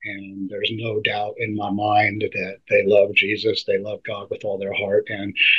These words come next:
their lifestyle, uh, was a testimony of that. You know, very kind, very loving people.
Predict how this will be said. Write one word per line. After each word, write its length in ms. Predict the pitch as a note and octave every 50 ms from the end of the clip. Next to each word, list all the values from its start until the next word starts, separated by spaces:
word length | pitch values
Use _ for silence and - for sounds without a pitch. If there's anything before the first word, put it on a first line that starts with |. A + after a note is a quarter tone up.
| - - - - - _ _ _ _ _ _ _ _ _ _ _ _
their 180 | - B2+ B2+ A#2
lifestyle, 920 | A2 A2 A2+ A2+ A#2 A#2 - - C3 A#2 A2+ A2+ A2 A2 A2+ A2 A2+ - - _ _
uh, 200 | - B2 A#2 A2+ G#2+
was 160 | A2+ G#2+ G2+
a 40 | G#2+
testimony 760 | - - C3 E3+ A3 C#3+ - - B2 A#2 G#2+ A2 G#2+ A2 A2
of 80 | G#2+ G#2+
that. 380 | G#2 G#2 - _ _ _ - - - - _ _ _ _ _ _ _ _ - - _
You 160 | - A2 A2+
know, 100 | A#2 G#2+
very 300 | - B2 C3+ D3 C#3 C3+
kind, 280 | - A#2+ A2+ A2+ A#2+
very 220 | A#2 A#2 A#2+ B2 A#2+
loving 320 | A2+ A#2 A2+ A2+ G#2+ G#2
people. 300 | F#2 A2 G#2+ - - F2+